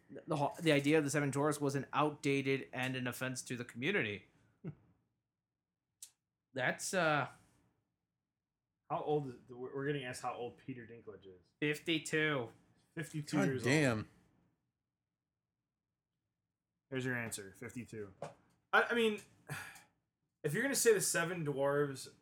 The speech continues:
Speaker 2: the remake of Seven Dwarves movie would be offensive, at the same time,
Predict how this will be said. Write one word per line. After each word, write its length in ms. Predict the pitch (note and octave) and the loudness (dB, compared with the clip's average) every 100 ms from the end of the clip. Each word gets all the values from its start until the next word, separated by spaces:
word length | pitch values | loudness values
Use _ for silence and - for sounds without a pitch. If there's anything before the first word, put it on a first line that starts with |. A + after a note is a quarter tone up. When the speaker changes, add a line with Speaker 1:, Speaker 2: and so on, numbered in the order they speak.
| - | -8
Speaker 2:
the 160 | C#3 | -6
remake 320 | C#3 D#3 D#3+ D3 | -4 -4 -4 -4
of 120 | C3+ | -4
Seven 320 | D#3 D3 C#3+ | -4 -2 -4
Dwarves 260 | B2+ C3 C3 | -4 -4 -2
movie 200 | C#3+ C3+ | -2 -4
would 120 | B2 | -4
be 80 | A#2+ | -8
offensive, 540 | - B2 A2+ C#3 C#3 - - - | -6 -8 -4 -2 -4 -8 -20 -10
at 80 | C#3 | -4
the 80 | C3+ | -2
same 300 | - D#3 D3+ | 0 0 0
time, 500 | A#2 C#3 C#3 C#3 | -2 0 0 -2